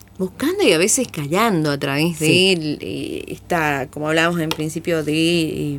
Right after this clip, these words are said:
Speaker 1: internet, de las plataformas, por allí también, pasando el tiempo. Pero s-, eso no significa de que lo está viviendo intensamente.
Speaker 2: Claro.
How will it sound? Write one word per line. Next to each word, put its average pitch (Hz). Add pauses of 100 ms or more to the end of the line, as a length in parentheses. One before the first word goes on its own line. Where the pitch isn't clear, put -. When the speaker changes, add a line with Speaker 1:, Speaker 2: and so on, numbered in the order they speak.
Speaker 1:
internet, 160
de 156
las 151
plataformas, 156
por 151
allí 156
también, 156 (640)
pasando 254
el 151
tiempo. 143 (680)
Pero 160
s-, -
eso 214
no 202
significa 170
de 147
que 147
lo 147
está 151
viviendo 151
intensamente. 147
Speaker 2:
Claro. 160